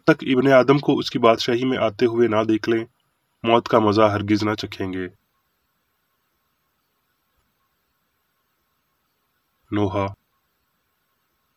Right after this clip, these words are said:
میری جان نے کہا، "میرا بخرا خداوند ہے، اس لیے میری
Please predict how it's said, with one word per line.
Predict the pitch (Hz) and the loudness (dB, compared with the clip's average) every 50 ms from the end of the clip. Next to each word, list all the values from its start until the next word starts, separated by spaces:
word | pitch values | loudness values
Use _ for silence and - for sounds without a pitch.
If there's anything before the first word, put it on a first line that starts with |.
| _ _ _ _ _ _ _ _ _ _ _ _ _ _ _ _ _ | _ _ _ _ _ _ _ _ _ _ _ _ _ _ _ _ _
میری | 120 120 117 120 120 | 6 6 8 8 6
جان | 110 120 117 113 117 | 6 6 6 6 4
نے | 120 117 110 | 4 0 2
کہا، | - 113 110 117 120 123 - _ _ _ _ _ _ _ _ _ | 2 2 2 2 0 -2 -4 _ _ _ _ _ _ _ _ _
"میرا | 117 120 123 131 127 | 2 4 6 6 6
بخرا | 123 123 120 - 127 123 120 | 6 4 2 4 4 4 4
خداوند | 120 - 117 113 107 107 110 107 | 4 2 2 2 4 4 4 2
ہے، | 101 104 107 104 110 - _ _ _ _ _ _ _ _ _ _ _ _ | 0 0 -2 -2 -4 -8 _ _ _ _ _ _ _ _ _ _ _ _
اس | 120 - - - | -6 -6 -2 2
لیے | 131 131 127 | 4 4 4
میری | 123 120 117 120 | 6 4 4 2